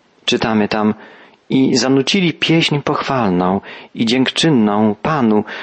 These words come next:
że jest dobry i że Jego łaska nad Izraelem trwa na wieki”.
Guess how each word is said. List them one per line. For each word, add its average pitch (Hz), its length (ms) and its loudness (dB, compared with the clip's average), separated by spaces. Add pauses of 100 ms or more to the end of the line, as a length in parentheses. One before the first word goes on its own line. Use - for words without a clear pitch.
że 135 140 0
jest 131 180 0
dobry 120 480 -2 (520)
i 117 100 0
że 110 120 2
Jego 113 240 2
łaska 123 460 -2
nad 123 200 -2
Izraelem 113 600 0 (320)
trwa - 320 -4
na 135 140 0
wieki”. - 540 -2